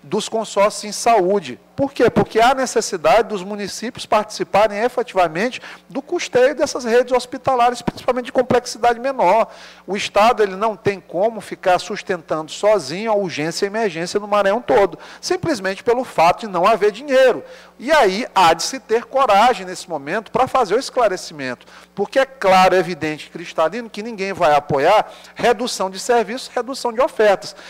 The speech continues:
mas há necessidade de um entendimento claro do papel de liderança do governo do Estado num processo em que redimensione as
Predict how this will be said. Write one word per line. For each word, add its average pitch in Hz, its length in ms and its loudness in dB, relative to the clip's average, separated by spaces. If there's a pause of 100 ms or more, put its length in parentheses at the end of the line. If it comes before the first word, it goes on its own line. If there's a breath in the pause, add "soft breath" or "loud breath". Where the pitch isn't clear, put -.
(160 loud breath)
mas 180 320 0
há 160 240 4
necessidade 175 680 -2
de 175 40 -16
um 185 40 -14
entendimento 156 540 -12
claro 165 380 2
do 214 80 -12
papel 190 320 0
de 156 80 -6
liderança 151 500 -2
do 156 120 -14
governo 151 380 -6
do 170 60 -16
Estado 190 540 2 (320 loud breath)
num 233 180 -2
processo 233 680 2
em - 20 -12
que 240 340 -4
redimensione 214 880 2
as 254 280 -2